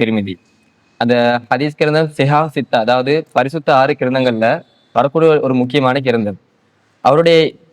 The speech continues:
இன்னொரு மிகச்சிறந்த தொகுப்பு தான் இந்த ஷமாயிலு திர்மிதி. ஷமாயிலு திர்மிதி நூலுடைய முழு பெயர் அஷமாயிலுல் முஹம்மதிய்யா வல் கசாயிலுல் முஸ்தஃபவிய்யா, அதாவது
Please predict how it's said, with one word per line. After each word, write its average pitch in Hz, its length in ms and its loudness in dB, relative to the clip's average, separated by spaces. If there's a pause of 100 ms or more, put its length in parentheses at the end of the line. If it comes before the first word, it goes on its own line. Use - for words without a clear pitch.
இன்னொரு 185 560 4
மிகச்சிறந்த 160 460 0
தொகுப்பு 127 300 0
தான் 123 380 -2
இந்த 120 360 2
ஷமாயிலு 143 400 0
திர்மிதி. 107 340 -4 (680)
ஷமாயிலு 175 380 0 (100)
திர்மிதி 170 440 2
நூலுடைய 143 420 2
முழு 143 180 0
பெயர் 131 400 0 (320)
அஷமாயிலுல் 160 680 0
முஹம்மதிய்யா 147 680 2
வல் 131 160 0
கசாயிலுல் 151 540 0
முஸ்தஃபவிய்யா, 110 600 -2 (240)
அதாவது 127 480 0